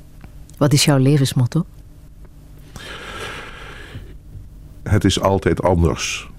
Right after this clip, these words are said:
Speaker 2: Of het blijkt altijd anders.
Speaker 1: Mhm.
Speaker 2: Mijn, eh, lerares Nederlands in de eerste klas van de middelbare school,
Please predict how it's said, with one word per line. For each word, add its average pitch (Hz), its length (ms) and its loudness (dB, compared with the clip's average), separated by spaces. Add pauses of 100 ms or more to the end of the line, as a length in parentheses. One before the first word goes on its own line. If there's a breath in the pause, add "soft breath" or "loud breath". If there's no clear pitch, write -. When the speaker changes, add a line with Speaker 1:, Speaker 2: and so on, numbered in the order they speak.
(500)
Speaker 2:
Of 82 160 -4
het 82 260 0
blijkt 92 480 2
altijd 78 400 0
anders. - 640 0 (540)
Speaker 1:
Mhm. 139 240 6 (600 loud breath)
Speaker 2:
Mijn, 80 680 2 (260)
eh, 73 300 2 (1080 loud breath)
lerares 95 640 4
Nederlands 101 760 2
in - 140 0
de 82 120 2
eerste 107 300 2
klas 87 280 2
van 90 80 -2
de 82 60 4
middelbare 80 380 4
school, 113 500 2